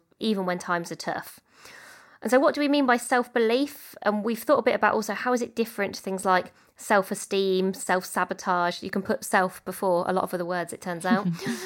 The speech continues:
Speaker 1: So we think self-belief is about your trust in your ability to achieve what you set out to do. So kind of the belief in what you can do.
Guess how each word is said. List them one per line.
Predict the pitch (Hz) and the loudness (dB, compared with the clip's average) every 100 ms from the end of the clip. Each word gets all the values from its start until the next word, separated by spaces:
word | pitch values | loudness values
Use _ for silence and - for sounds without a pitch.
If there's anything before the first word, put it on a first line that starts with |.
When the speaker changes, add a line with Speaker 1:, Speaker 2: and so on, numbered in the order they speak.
| 370 349 - | -8 -8 -2
Speaker 1:
So | 262 | 0
we | 269 349 | 2 0
think | 359 247 202 - - _ | 2 2 2 -4 -12 _
self-belief | - 285 277 - 247 233 220 202 185 - _ | -2 2 2 0 -2 0 0 -2 -6 -18 _
is | 202 | -4
about | 190 190 185 170 - _ | 0 4 4 2 -2 _
your | - 208 | -6 -6
trust | - - 254 180 - - | -6 -2 0 0 -4 -6
in | 196 | -2
your | 190 185 | 0 0
ability | 180 196 185 185 180 | 0 0 0 -2 -6
to | 175 185 | -6 -6
achieve | 185 - 208 185 180 - _ _ | -6 -4 -2 -2 -4 -8 _ _
what | - | -4
you | 202 | -2
set | - 220 214 | -4 -2 0
out | 190 - | 0 -2
to | - | -4
do. | 170 160 - - | -4 -4 -10 -20
So | - 208 | -10 0
kind | 208 | 2
of | 196 | 0
the | |
belief | 202 240 240 240 - - 214 | 0 0 0 -2 -8 -8 -2
in | 202 196 | -2 2
what | 196 185 | 0 0
you | 180 | -8
can | - 185 | -6 -6
do. | 165 160 233 | -2 -2 -2